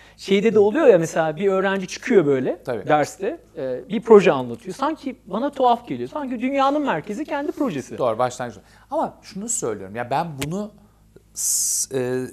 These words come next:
Speaker 2: tarafı olarak söylemiyorum ama mesela Guggenheim şeyi denen, sendromu denen, yani işte gidip bir yerde bir bina yapılıyor ve o kentin kaderi değişiyor meselesi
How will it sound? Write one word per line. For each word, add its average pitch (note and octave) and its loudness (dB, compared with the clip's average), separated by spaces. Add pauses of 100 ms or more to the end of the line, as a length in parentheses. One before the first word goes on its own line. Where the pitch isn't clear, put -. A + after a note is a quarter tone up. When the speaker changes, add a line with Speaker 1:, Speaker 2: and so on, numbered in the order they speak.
(380)
Speaker 2:
tarafı E3+ 4
olarak E3+ 0
söylemiyorum D3 -6
ama A2+ -10 (200)
mesela A#2+ -12 (240)
Guggenheim D3+ -4 (220)
şeyi A#2+ -10
denen, A2 -8 (300)
sendromu A#2+ -6
denen, G2 -8 (420)
yani A2 -6
işte A#2 -16
gidip B2 -16 (760)
bir F3+ -6
yerde A#2+ 2
bir B2 -12
bina C3 -6
yapılıyor C#3+ -8
ve C3 -6
o B2 -6
kentin A#2+ -12
kaderi A#2 -10
değişiyor A2 -10
meselesi A#2 -8